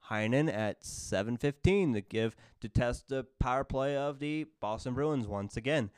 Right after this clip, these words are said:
Uh, and as I note, uh, the Knights need to not test the penalty kill, their penalty kill, as well as not to test the Bruins power play. As, as I also mentioned, the Bruins power play is third overall in the entire league with a twenty-six point two percent.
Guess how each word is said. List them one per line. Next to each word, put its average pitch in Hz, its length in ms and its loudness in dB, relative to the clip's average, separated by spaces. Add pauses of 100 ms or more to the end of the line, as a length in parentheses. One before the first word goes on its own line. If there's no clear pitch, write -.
(380)
Uh, 101 300 -2
and 98 240 -4
as 98 160 -2
I 104 100 0
note, 127 300 2 (220)
uh, 110 340 2
the 117 60 -6
Knights 127 320 -4
need 139 160 -2
to 135 80 2
not 151 300 2
test 147 320 4
the 135 60 -2
penalty 147 380 0
kill, 139 240 0 (100)
their 151 160 0
penalty 147 360 4
kill, 156 340 2
as 117 160 0
well 135 260 4
as 127 200 0
not 127 240 -2
to 117 60 -8
test 135 280 0
the 113 60 -8
Bruins 131 300 2
power 156 260 4
play. 156 300 0 (340)
As, 123 320 -2 (160)
as 95 160 -4
I 101 60 -2
also 104 280 0
mentioned, 120 420 -2 (220)
the 117 100 -6
Bruins 143 300 2
power 175 240 2
play 143 220 0
is 120 180 -2
third 123 240 0
overall 131 460 4
in 127 80 2
the 120 60 4
entire 127 580 0
league 147 320 4
with 113 180 0
a 80 80 -8
twenty-six 127 580 -2
point 117 200 -2
two - 140 -6
percent. 139 400 0